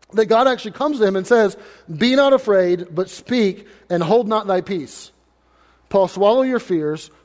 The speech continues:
open your mouth, don't shut your mouth. And for eighteen months, Paul evangelizes and tells everyone he comes into contact with about Jesus. And he overcomes that hurdle. He overcomes those fears. So let me encourage you.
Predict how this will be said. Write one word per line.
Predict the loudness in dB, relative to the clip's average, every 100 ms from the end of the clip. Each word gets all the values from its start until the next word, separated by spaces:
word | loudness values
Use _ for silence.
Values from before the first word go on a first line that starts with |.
| -2
open | 0 2 0
your | -4
mouth, | -4 -4 -4 -8 _ _ -6
don't | -4 0
shut | 0 0
your | -4
mouth. | -8 -10 -16 _ _ _ _ _ _ _ _ _ _ _ -6
And | 0
for | 4
eighteen | 2 0 -8 -4
months, | 0 0 -2 -10 -20 -6
Paul | -2 0
evangelizes | 0 0 -2 0 2 2 -2 -10
and | -4
tells | 0 2 0
everyone | 0 -2 -2
he |
comes | -4 -4
into | -6 -6
contact | -6 -4 -4
with | -4 -2
about | -2 -2
Jesus. | -4 -4 -6 -10 -16 _ _ _ _ _ _ _ _ _ _ _ _ _ -2
And | 2 4
he |
overcomes | 4 4 0 -6 -6 -4 -4
that | -2 -2
hurdle. | 0 0 0
He | -4 2
overcomes | 2 2 -4 -6 -4 -4 -4 -4
those | 0 0 -2
fears. | -4 -2 -2 -4 -16 -20 _ -2
So | 2
let | 2 2
me | 0
encourage | -2 0 4 4 2
you. | -6 -12